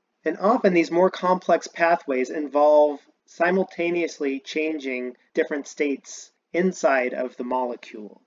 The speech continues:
where you could, for example, go from a J equals zero to a J equals zero state. And that is, in fact, a transition that can happen. For example, it does happen in the twenty-one centimeter transition of hydrogen,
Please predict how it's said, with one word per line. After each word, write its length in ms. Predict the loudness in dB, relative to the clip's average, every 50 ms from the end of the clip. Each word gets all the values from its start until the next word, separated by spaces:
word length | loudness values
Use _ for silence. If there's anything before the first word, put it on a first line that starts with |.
| _ _ _ _ _
where 320 | -8 -4 0 0 2 0
you 180 | 0 -2 -6 -10
could, 320 | -4 2 2 2 2 0
for 180 | -2 0 0 0
example, 580 | 0 0 -4 -4 -4 -6 -8 -8 -8 -8 -8
go 260 | -4 0 0 0 0
from 240 | 0 -2 -4 -2 -2
a 60 | -4
J 300 | -4 -2 0 0 2 2
equals 420 | 2 0 -4 -4 -2 -2 -2 -2 -2
zero 600 | -2 0 0 0 0 0 -2 -4 -6 -8 -10 -14 _ _ _ _ _ _ _
to 320 | -6 -2 -2 -2 2 2 0
a 60 | 0
J 260 | 2 0 0 2 2 0
equals 340 | -2 -2 -2 -2 -2 -2
zero 400 | 0 -2 0 2 2 0 0 -2
state. 680 | -4 -8 -10 -14 -2 0 0 0 0 -2 -8 -14 -18 -20 _ _ _ _ _ _
And 100 | -2 2 4
that 140 | 6 6 6
is, 140 | 4 4
in 80 | 0 0
fact, 400 | 4 4 4 4 4 0 -6 -16 -20 _ _ _ _
a 380 | 0 2 2 4 2 2 0 -2
transition 480 | -2 0 0 0 0 -2 -2 -2 -2
that 140 | -2 -2 -4
can 260 | -2 0 0 0 0 -2
happen. 400 | -4 -6 -8 -8 -8 -8 -10 -8
For 140 | -6 -6 -6
example, 460 | -4 -2 -4 -4 -4 -4 -2 -2 -2
it 200 | -2 -4 -2 2
does 220 | 2 2 2 2
happen 340 | -2 -8 -10 -6 -6 -6 -4
in 140 | -4 -4 -6
the 80 | -6
twenty-one 420 | -10 -8 -8 -6 -4 -4 -4 -4 -4
centimeter 380 | -4 -6 -4 -2 -4 -4 -4
transition 640 | -6 -6 -10 -10 -10 -10 -12 -14 -14 -12 -12 -12 -12 -12
of 280 | -12 -12 -12 -12 -16 _ _ _ _ _ _
hydrogen, 680 | _ -2 0 0 0 -2 -8 -10 -12 -14 -14 -14 -16